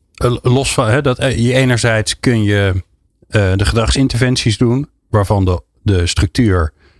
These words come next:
relatief eenvoudig is, zeg ik maar even. Want jij hebt er toch wat jaartjes, eh, eh, over na moeten denken en, eh, op, op gestudeerd. Ehm, dus dat is een optie. En de andere optie is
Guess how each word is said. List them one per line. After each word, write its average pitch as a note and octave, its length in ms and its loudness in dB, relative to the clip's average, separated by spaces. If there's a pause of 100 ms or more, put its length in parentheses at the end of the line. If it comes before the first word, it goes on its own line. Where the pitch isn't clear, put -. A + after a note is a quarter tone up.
(360)
relatief G#2 600 0
eenvoudig G#2+ 520 0
is, C#3+ 180 0
zeg B2 160 0
ik A2 80 -2
maar A2 200 2
even. G#2+ 340 0
Want G2 300 -2 (260)
jij F#2+ 160 2
hebt F2+ 160 0
er F#2 100 2
toch - 180 -4
wat F#2 80 0
jaartjes, F2 520 0
eh, E2+ 280 0 (160)
eh, E2 220 2
over F2+ 180 0
na F#2 140 2
moeten G#2 220 0
denken F#2+ 400 0
en, F2+ 200 2
eh, F2+ 120 0
op, F#2 260 -4
op - 100 -2
gestudeerd. G2 580 -2 (540)
Ehm, F#2+ 360 2 (120)
dus G2+ 160 0
dat A#2+ 180 -2
is C#3 100 0
een A#2+ 120 0
optie. C#3 360 -2
En A2+ 100 2
de G#2+ 80 0
andere C3 340 0
optie G#2 520 0
is - 220 -4